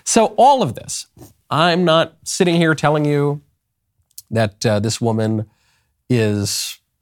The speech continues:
some kind of witch, you know, controlling the Balenciaga campaign. Not telling you she's not. I mean, there's overt satanic imagery here and weird child sex stuff. But then something that's really, really weird. Now,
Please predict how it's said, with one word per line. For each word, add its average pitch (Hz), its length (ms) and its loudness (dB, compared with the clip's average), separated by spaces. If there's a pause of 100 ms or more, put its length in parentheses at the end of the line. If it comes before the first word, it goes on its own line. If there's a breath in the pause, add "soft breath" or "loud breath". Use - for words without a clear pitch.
(880)
some 104 320 -2
kind 98 220 -2
of 92 100 -6
witch, 110 500 -4
you 113 100 0
know, 98 200 -2
controlling 107 680 -2
the 92 120 -4
Balenciaga 92 640 -2
campaign. 92 720 -4 (1000)
Not 208 140 2
telling 160 220 2
you 127 40 0
she's 120 220 -2
not. 123 300 2
I - 20 -4
mean, 117 140 0
there's 117 180 2
overt 107 380 0
satanic 98 420 -2
imagery 98 400 -4
here 92 160 -2
and 87 140 -6
weird 92 260 -2
child 87 460 -2 (180)
sex - 260 -4
stuff. 82 240 -8 (1040 loud breath)
But 175 160 -2
then 269 180 2
something 202 280 2
that's 123 160 -2
really, 135 300 2
really 71 200 -6
weird. - 260 -16
Now, 90 180 -4